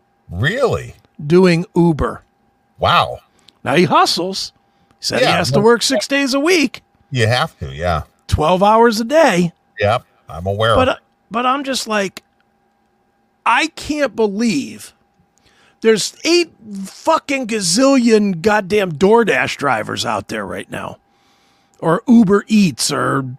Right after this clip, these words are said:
Speaker 2: Po-, Postmates, or whatever. There's eight zillion of 'em out there.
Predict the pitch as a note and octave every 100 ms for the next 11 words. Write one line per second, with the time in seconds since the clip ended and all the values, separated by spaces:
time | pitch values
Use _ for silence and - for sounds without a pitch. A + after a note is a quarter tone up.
0 | _ - G#3 A#3+ - A#3+ A3 - - B3+
1 | - B2 A2+ G#2 G2 F#2 G2 _ - -
2 | _ - F#3 F3+ C4+ E4 F#3 D#3+ D#3+ D4+
3 | D#4 A3 F#3 F3 D#3 E3 F3+ E3 - A3
4 | G3